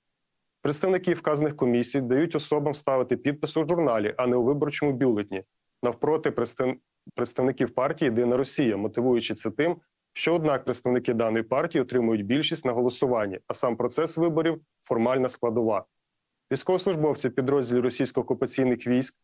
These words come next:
зі складу другого корпусу восьмої армії Північного воєнного округу З С Р Ф після лікування та проходження реабілітації у військовому шпиталі міста Донецьк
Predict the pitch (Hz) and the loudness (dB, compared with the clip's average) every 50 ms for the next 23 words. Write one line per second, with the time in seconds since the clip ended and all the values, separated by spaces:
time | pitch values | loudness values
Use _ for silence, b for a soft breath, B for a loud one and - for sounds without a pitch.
0 | _ _ _ 131 131 123 - 156 156 147 131 127 117 123 131 131 123 120 - 135 | _ _ _ -4 -4 -2 0 0 0 2 2 2 2 2 2 2 2 0 0 -2
1 | 131 - - 127 - - 120 117 123 120 - - 117 117 - 123 120 117 113 113 | -2 0 -2 -6 -2 -2 0 0 0 0 0 0 -2 0 0 0 0 2 0 0
2 | 110 113 - 113 117 117 113 - - 113 110 104 113 113 113 110 107 107 101 - | 0 0 0 0 0 2 0 -2 -2 -2 0 2 2 2 2 0 -2 -2 -2 -2
3 | 120 127 123 - 147 139 151 170 170 170 B B B B _ - 117 120 143 143 | -2 -2 -2 -2 -2 0 0 -2 -2 -4 B B B B _ -8 -4 -2 0 0
4 | 143 139 - - 143 143 147 147 143 - - _ _ - 143 - - 135 139 180 | 0 -2 -2 -2 0 0 0 0 -2 -4 -12 _ _ -4 -2 0 2 2 2 2
5 | - 160 147 147 139 131 127 120 - 123 - - 120 - - 135 123 110 117 117 | 2 0 2 2 2 2 0 0 0 -2 -2 -2 -4 -2 -2 -2 0 2 0 0
6 | 113 113 110 104 120 120 123 123 - 131 117 113 - - 120 - - 117 110 120 | 0 0 0 2 2 0 2 0 0 0 0 -2 -2 -4 -4 -2 0 0 0 0
7 | - - - 123 113 110 110 - - 127 123 - 120 113 107 107 107 104 101 - | -2 -2 -2 0 0 0 -2 -2 -2 -4 -2 0 0 0 0 0 -2 -2 -4 -6
8 | - 104 92 113 113 131 156 170 165 - | -6 -4 -2 0 0 0 0 -2 -4 -8